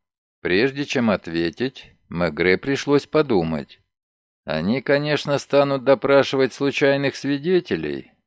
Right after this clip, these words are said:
будут искать машину, которая среди ночи остановилась на улице Жюно, вызовут старого художника, который известил полицию и других соседей.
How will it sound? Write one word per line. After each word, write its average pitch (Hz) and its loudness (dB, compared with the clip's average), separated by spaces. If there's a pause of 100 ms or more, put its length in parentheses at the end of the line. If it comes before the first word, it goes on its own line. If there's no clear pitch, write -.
(140)
будут 120 -4
искать 143 2
машину, 98 0
которая 90 2
среди 92 -4
ночи 113 0
остановилась 107 0
на 117 2
улице 120 -2
Жюно, 113 -2 (360)
вызовут 139 -2
старого 131 6
художника, 104 2
который 95 0
известил 92 -2
полицию 123 0
и - -4
других 104 -2
соседей. 80 -2